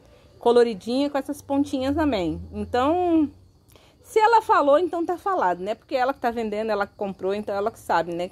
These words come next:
Qual que, qual que é realmente, né? Se fosse uma Beatriz ou uma Colorata, ela ia, iria falar, né?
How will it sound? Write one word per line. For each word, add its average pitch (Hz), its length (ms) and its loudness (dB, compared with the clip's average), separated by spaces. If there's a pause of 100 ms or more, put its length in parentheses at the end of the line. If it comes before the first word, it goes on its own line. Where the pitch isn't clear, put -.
Qual 185 200 -2
que, - 140 -16 (180)
qual 185 180 -2
que 196 160 -8
é 175 120 0
realmente, 185 640 -4
né? 247 200 -4 (500)
Se 453 280 2
fosse 240 300 -2
uma 214 80 -4
Beatriz 196 500 -4
ou 196 60 -2
uma 196 120 -6
Colorata, 208 600 -2
ela 269 260 -2
ia, 339 340 -2
iria 285 260 0
falar, 302 340 -2
né? 220 160 -8